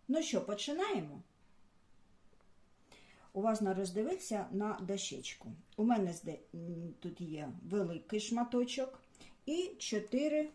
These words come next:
окремо. Також у мене є білий пластилин та чорний. Беремо в руки великий шматочок пластилина та катаємо шарик.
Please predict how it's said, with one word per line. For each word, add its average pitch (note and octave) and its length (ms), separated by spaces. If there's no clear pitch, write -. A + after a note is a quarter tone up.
окремо. F3 540
Також A3 440
у F#3+ 40
мене E3+ 320
є D3 220
білий F3 520
пластилин D4 680
та A3+ 200
чорний. - 560
Беремо D4+ 440
в A3 120
руки F#3 460
великий A3 420
шматочок F#3 720
пластилина F#3 880
та E4+ 280
катаємо D4 840
шарик. C#3 520